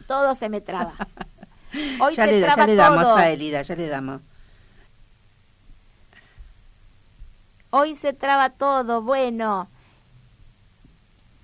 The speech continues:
Speaker 1: Bueno, eh, también tenemos a Paula Sánchez. "Hola, Paula, ¿cómo estás?". Y dice Paula, "Hola, chicas, vivo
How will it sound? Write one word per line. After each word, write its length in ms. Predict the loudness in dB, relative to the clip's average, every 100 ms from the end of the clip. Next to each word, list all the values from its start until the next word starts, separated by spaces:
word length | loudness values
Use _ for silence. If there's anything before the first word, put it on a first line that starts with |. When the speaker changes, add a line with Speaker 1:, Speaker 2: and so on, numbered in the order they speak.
| -20 _ -20 _ _ _ _
Speaker 1:
Bueno, 300 | -2 -2 -2 -16 -20 -20 -10
eh, 560 | 0 4 4 4 2 0
también 240 | -4 -6 -6
tenemos 300 | -8 -6 -6
a 60 |
Paula 300 | -4 -2 -2
Sánchez. 680 | -2 -2 -2 -2 -4 -6 -4
"Hola, 260 | -4 -2 -4 -2
Paula, 460 | 0 2 0 -4
¿cómo 280 | -6 -8 -8
estás?". 720 | -10 -10 -4 0 2 2 -2 -8 _ _ -20 -20 -12
Y 140 | -8 -6
dice 300 | -6 -8 -10
Paula, 520 | -8 -8 -8 -12 -8
"Hola, 260 | -6 -4 -6
chicas, 500 | -10 -14 -14 -18 -18
vivo 540 | -16 -12 -8 -4 -4